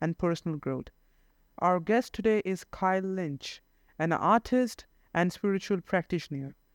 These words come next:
who has spent years exploring the connection between creativity and spirituality. With a background in fine arts, Kyle brings a unique perspective to the world of spirituality, using his creative talents to inspire and uplift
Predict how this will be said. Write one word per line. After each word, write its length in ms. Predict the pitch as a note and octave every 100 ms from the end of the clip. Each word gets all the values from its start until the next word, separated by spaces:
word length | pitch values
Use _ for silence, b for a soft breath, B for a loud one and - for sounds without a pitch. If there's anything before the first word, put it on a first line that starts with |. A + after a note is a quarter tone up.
| _ -
who 180 | G3+
has 160 | G#3 G#3
spent 280 | - A3+ F#3+
years 520 | D#3 F3+ C4+ C#4 - E3+
exploring 500 | - - F#3 F#3 F3
the 120 | E3+ -
connection 500 | F#3+ G3 - - F#3
between 400 | F3 - E3 D#3
creativity 760 | - F3 F#3+ A3+ A#3+ A3+ A3+ A3 -
and 200 | E3 E3
spirituality. 880 | - E3+ D#3+ - E3 C#3+ - A#2 - _ b b b b F3
With 160 | F#3+
a 60 | G3
background 580 | G#3 C4+ D#4 D#4+ D4+ B3
in 120 | G3+
fine 400 | - F#3+ G3 F#3+
arts, 400 | F3 F3 - - _ _
Kyle 360 | - A3+ B3+ C#4+
brings 380 | A3 A3 G#3 -
a 100 | F3
unique 560 | D3+ F#3 G3+ C4+ -
perspective 640 | - G3 - G3 - E3+ -
to 100 | F3+
the 120 | E3+
world 320 | D#3 E3+ D#3+
of 100 | D#3
spirituality, 840 | - D#3+ D3+ - C#3+ C3 - - - B B B
using 420 | F#3 C#4 D4 C#4
his 160 | B3+ -
creative 640 | - - A3+ C#4+ B3+ -
talents 540 | - F3+ F#3 F#3+ F#3+
to 140 | - G3+
inspire 640 | F3+ F3 - F#3+ F#3+ F#3+ F#3+
and 160 | F3+ -
uplift 540 | G3 - F#3+ G3